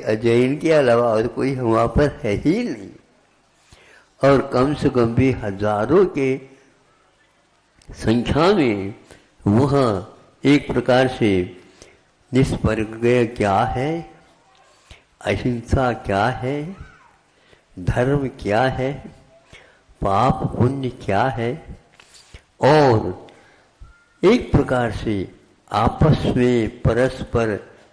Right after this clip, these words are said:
परोपकार करने की ये परंपरा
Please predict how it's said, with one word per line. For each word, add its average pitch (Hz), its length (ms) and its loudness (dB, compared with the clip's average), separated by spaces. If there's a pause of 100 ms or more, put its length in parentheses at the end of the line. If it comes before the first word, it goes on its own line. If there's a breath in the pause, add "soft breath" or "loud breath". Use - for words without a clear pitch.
(200)
परोपकार 127 1000 4 (120)
करने 104 440 -2
की 117 220 0 (840 soft breath)
ये 110 160 4 (200)
परंपरा 127 760 2